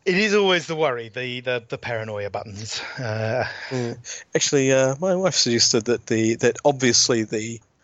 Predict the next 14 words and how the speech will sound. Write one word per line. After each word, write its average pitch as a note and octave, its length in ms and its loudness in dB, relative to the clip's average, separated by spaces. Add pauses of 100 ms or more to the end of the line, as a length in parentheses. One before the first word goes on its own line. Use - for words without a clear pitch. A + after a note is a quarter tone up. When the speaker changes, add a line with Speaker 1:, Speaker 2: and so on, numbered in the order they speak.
(140)
Speaker 2:
Taylor A2 280 -2
Tinker A2+ 500 -2
Soldier A#2 360 2
Barista A#2 360 2
suggested A#2 540 0
that A2+ 200 0 (540)
all C#3+ 220 6
baristas B2+ 560 2
were G#2+ 60 -6
part A#2+ 240 2
of B2+ 60 -10
a A2 60 -6
network A2+ 520 -6
of, A2+ 200 -8